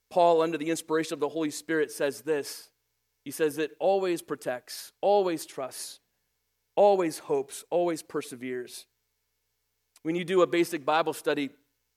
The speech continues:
they teach you, you know, you, the first step is observation, and you're looking for repeated words or phrases.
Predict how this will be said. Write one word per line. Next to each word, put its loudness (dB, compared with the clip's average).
they -2
teach -10
you, 0
you -4
know, 0
you, -10
the -12
first -2
step 2
is -2
observation, -4
and -6
you're -8
looking -4
for -2
repeated -4
words -4
or -6
phrases. -6